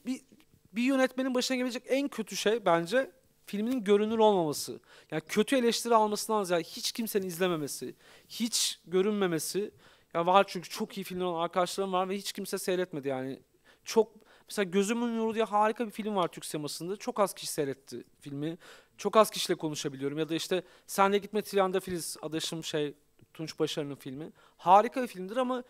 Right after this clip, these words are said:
çok az kişi biliyor. Bir filmin başına gelebilecek en kötü şey o. Yoksa yani ödül şu bu şeylerini mutlu olmakla beraber çok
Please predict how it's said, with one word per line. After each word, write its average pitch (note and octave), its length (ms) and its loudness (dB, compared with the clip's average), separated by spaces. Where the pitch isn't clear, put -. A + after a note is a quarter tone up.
çok A#3+ 220 -2
az G#3+ 160 4
kişi - 260 -6
biliyor. D#3 360 -4
Bir F#3+ 60 -6
filmin A3+ 260 -4
başına A#3 220 2
gelebilecek A3+ 340 -6
en A#3+ 140 -2
kötü G#3+ 180 -4
şey A#3+ 120 0
o. F#3 80 2
Yoksa F3 460 -2
yani D#3 380 -2
ödül G3+ 280 0
şu A3 240 -6
bu A3 100 -6
şeylerini G#3 1500 0
mutlu G3+ 360 -2
olmakla A3+ 300 4
beraber G#3 180 6
çok A3 180 -4